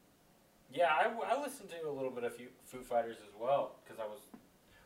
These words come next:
I was curious about if I could play anything by them. Um, the, the answer on that is kind of,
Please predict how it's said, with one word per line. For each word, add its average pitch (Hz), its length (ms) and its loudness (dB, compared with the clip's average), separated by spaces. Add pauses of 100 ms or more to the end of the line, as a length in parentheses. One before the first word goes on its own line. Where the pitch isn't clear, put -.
(120)
I 123 60 2
was 135 180 0
curious 160 580 0
about 131 360 6
if 123 140 -4
I 131 80 6
could 117 240 -4
play 127 240 6
anything 107 400 -8
by 104 120 -8 (1300)
them. 131 60 6
Um, 139 640 8 (2000)
the, 127 320 4
the 120 180 -6
answer 147 320 0
on 160 160 0
that 175 260 6
is 226 500 -2 (580)
kind 170 400 -2
of, 254 200 -2